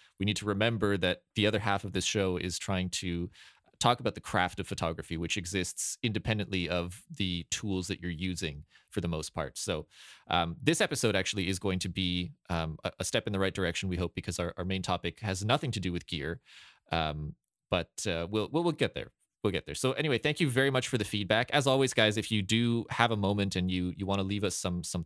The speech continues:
thoughts, iTunes reviews are a great way to do that. Um, it helps the show's ratings and, and rankings and helps other people discover.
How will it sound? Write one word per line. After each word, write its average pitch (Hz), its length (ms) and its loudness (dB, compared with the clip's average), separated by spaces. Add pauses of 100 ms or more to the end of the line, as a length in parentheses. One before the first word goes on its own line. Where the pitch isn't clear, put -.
thoughts, 92 400 0
iTunes 123 380 0
reviews 101 280 0
are 95 60 0
a 87 60 -2
great 107 260 0
way 101 80 -2
to 92 80 -2
do 127 220 0
that. 139 260 2 (340)
Um, 92 200 2
it - 100 -4
helps - 200 0
the 101 60 0
show's 95 520 -2
ratings 123 440 0
and, 90 260 -4
and 90 180 -4
rankings 107 420 -2
and 90 180 -4
helps - 220 -6
other 98 140 -2
people 90 240 -4
discover. 120 480 -2